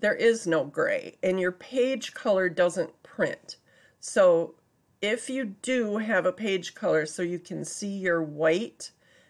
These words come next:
then, um, don't worry about it being, uh, hanging over that,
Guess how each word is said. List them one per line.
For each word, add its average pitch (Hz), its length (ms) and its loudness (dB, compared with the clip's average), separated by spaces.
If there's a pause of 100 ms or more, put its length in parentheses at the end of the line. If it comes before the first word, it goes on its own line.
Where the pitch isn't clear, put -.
(120)
then, 185 480 4 (200)
um, 160 500 2 (220)
don't 196 280 4
worry 190 280 2
about 156 280 4
it - 220 -2 (640)
being, 151 400 -2 (380)
uh, 156 340 2
hanging 165 440 -2
over 160 400 -2
that, - 260 -6